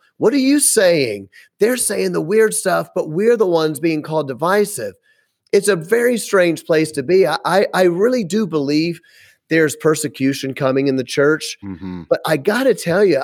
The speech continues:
Speaker 1: I think this is the first time I've said it. Well, I've, I've, I've hinted at it. I'm gonna say it on my podcast too. But I actually think that much of the persecution is going to come from those people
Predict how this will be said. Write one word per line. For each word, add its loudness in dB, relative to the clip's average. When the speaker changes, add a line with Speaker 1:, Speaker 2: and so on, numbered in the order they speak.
Speaker 1:
I 0
think -2
this -12
is -8
the -2
first -2
time 2
I've -2
said 0
it. -6
Well, 2
I've, 2
I've, -20
I've -2
hinted 0
at -4
it. -8
I'm -6
gonna 4
say 2
it 2
on 2
my 2
podcast -4
too. -4
But 2
I 0
actually 2
think 0
that -4
much -4
of -6
the -2
persecution -2
is 0
going 2
to -2
come 0
from -2
those 4
people -2